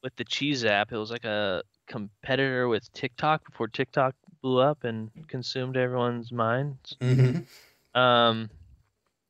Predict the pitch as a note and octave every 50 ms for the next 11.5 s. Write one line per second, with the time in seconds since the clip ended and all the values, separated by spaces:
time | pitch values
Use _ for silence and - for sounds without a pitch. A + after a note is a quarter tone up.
0 | _ _ _ _ _ _ _ - _ _ _ _ _ _ _ - A#2 A2+ A2 A2
1 | G#2+ G#2 G2+ - - A#2 B2 B2 A2 G2+ G#2 G#2 G#2+ - _ _ _ _ _ _
2 | _ _ _ _ _ _ _ _ _ _ _ _ - - - - B2 A#2 A2+ A2
3 | A#2+ B2+ B2+ - - D#3 - - E3 - - - C3 C3 C3 - C3 A#2 A#2 A#2
4 | A2+ A2+ A2 A2 - - - D3 D3+ D3+ _ _ _ _ _ _ _ _ _ -
5 | A#2 A2 B2 B2 A#2+ A#2 A#2 - - - A#2+ A2+ A2+ A2 A2 A2 - A#2 G#2+ A2+
6 | A2+ A2 A2 A2 G#2+ G#2+ G#2 G#2 - _ _ _ _ _ - A2 - B2+ A2+ A#2
7 | A2+ A2 G#2+ G#2 A2 A2+ - - - - - - _ _ - _ - A#2+ A2+ A2
8 | G#2 G2+ G#2 G2+ G#2+ G#2+ A2+ A2 G#2+ G#2+ G#2+ G#2+ G#2+ G#2+ _ _ _ _ _ _
9 | _ _ _ _ _ - C#3+ B2 - - - B2+ A#2+ A#2+ A#2+ A#2+ A#2 A2+ A2 -
10 | - A2+ G#2+ G#2+ - A2 G2+ G2+ G2+ G2+ - - A2 G#2+ A2 A#2 A#2 - - A#2
11 | - A#2+ A2 A2 A2 G#2+ A2+ A2 A2 A#2+